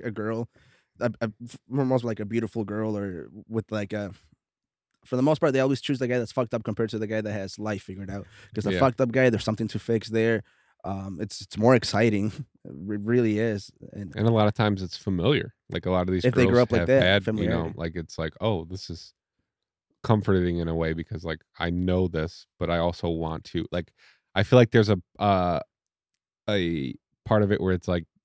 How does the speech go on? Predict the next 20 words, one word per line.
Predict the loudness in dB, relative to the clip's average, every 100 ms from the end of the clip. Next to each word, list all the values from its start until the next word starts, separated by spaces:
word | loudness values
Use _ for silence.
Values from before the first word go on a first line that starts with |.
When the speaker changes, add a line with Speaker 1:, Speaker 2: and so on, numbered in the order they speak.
| _ _ _ _
Speaker 2:
it's | -6 0
comfortable | 4 4 4 4 6
in | 6
a |
way | 6 6 4
because | 0 -4
this | -4 -4
is | -4 -2
what | 0
I | 2 0
experienced, | -4 -2 -2 -2 -6
but | -6
then | -2 -2
there's | -2
also, | -2 -2 -4
like, | -4 -6 _ _ _
I | 0 4
wanna | 4 2
try | 0 0
to | 0 -2 -2 -2